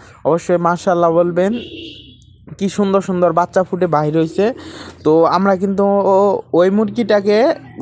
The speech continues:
দিছিলাম নয় দিন, ওই মুরগিটায় নয় দিনে এইবার ডিমগুলো তা দিছে এবং এই মুরগিটাই আপনার, আহ,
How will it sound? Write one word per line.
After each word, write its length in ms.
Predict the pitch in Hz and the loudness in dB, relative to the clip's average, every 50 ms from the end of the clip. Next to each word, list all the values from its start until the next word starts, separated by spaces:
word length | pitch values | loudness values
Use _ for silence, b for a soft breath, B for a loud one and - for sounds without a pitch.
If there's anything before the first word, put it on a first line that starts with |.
| 147 156 | -6 -2
দিছিলাম 500 | 180 190 180 - 208 190 185 185 185 180 | -2 -2 0 0 2 2 2 2 2 2
নয় 260 | 180 190 202 208 196 | 2 4 4 4 2
দিন, 260 | 170 160 180 202 262 240 | 2 0 0 0 -2 -2
ওই 140 | - 165 165 | 0 0 0
মুরগিটায় 580 | 160 165 170 175 185 185 185 208 190 190 185 180 | 0 0 0 0 0 0 0 0 0 2 2 2
নয় 240 | 175 180 190 202 190 | 2 2 2 2 0
দিনে 260 | 175 190 180 185 185 | 0 0 0 2 2
এইবার 380 | 185 180 170 165 170 165 165 | 2 2 2 2 0 0 0
ডিমগুলো 360 | 147 190 190 202 196 196 190 190 185 180 - - | 0 0 0 2 2 2 4 4 4 2 2 0
তা 160 | 190 190 202 | -2 -2 -2
দিছে 380 | 196 214 185 - 208 226 370 370 B B B B B B B B - | -2 -4 -2 0 0 0 0 -2 B B B B B B B B -2
এবং 280 | 131 139 139 139 139 | 0 0 0 0 0
এই 180 | - 175 196 208 | 0 2 2 2
মুরগিটাই 760 | 202 208 220 208 190 226 196 220 208 190 190 190 190 202 202 | 2 0 0 0 -2 0 2 4 4 4 4 4 4 2 2
আপনার, 460 | - 156 170 170 170 165 165 165 160 165 165 B B B B B B B | 2 0 0 0 0 0 2 2 2 0 -2 B B B B B B B
আহ, 280 | - 123 123 123 120 117 | -6 -4 -2 -2 -2 -4